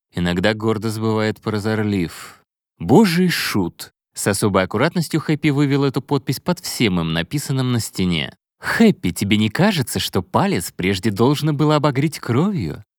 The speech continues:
Приятный голос оборвал мысли Хэппи. «Квентин, поэтам пристало красться разве что за музами, ты с кем-то меня перепутал». В словах его был лёгкий сарказм.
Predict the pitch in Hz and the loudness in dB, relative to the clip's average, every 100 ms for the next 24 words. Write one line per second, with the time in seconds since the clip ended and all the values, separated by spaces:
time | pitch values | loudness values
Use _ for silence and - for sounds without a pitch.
0 | - 98 95 90 95 90 117 165 - 104 | -2 2 2 0 -2 -2 0 0 -2 -2
1 | 98 95 98 98 101 - 98 - 92 - | 0 2 0 0 -2 -4 -4 -2 -2 -2
2 | - 78 _ _ _ - 131 147 104 85 | -14 -14 _ _ _ -2 4 4 2 -2
3 | 85 78 76 - 90 160 208 196 214 - | -8 -10 -8 -2 0 0 0 -2 -2 -2
4 | - 170 175 - 143 139 - 185 165 147 | 0 0 0 0 0 -2 -6 -2 0 0
5 | 147 151 - 147 165 143 101 90 82 80 | -2 -6 -4 -2 0 0 0 0 -2 -2
6 | 80 92 87 - 110 123 139 135 135 - | -4 -4 -4 -2 -2 0 0 0 0 0
7 | 127 123 156 131 - 71 - _ _ - | 0 0 -2 -2 -4 -8 -10 _ _ -10
8 | - 85 90 143 - 165 165 160 151 101 | -2 2 2 2 -2 0 0 2 2 2
9 | 98 - 98 - 95 95 95 80 71 67 | 0 -4 -6 -2 -4 -2 -2 -2 -4 -14